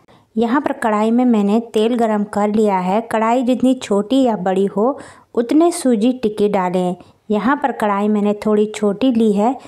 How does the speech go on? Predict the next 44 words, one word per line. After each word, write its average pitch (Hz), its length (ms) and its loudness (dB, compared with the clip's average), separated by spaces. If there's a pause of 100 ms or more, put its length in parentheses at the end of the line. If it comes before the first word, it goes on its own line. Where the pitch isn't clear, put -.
(260)
तो 285 100 2
मैं 277 200 2
यहाँ 208 400 2
पर 233 240 -2
सूजी 233 400 0
टिक्की 233 400 0 (420)
तीन 294 260 4
ही 240 220 2
डाल 180 280 -2
रही 180 200 0
हूँ। 180 300 0 (360)
सूजी 247 360 2
टिक्की 247 320 0
को 233 140 0
मैंने 208 280 0
यहाँ 190 380 2
पर 220 260 -2 (380)
अलट 247 360 -2
पलट 220 240 0
कर 214 300 -2
अच्छे 233 300 -2
से 330 160 0
पका 214 340 -2
लिया 190 300 0
है 214 260 0 (280)
और 240 280 -2
इनमें 233 320 4
एक 233 220 -2
अच्छा 233 360 -2
सा 311 160 0
ब्राउन 208 380 0
कलर 190 320 -2
भी 233 160 2
आ 196 220 -4
गया 185 240 0
है। 185 200 -2 (420)
अब 294 180 0
हम 247 380 0
इन्हें 214 380 2 (260)
निकाल 220 380 0
लेते 190 300 -2
हैं 196 220 2 (320)
प्लेट 196 320 -2
में। 175 260 0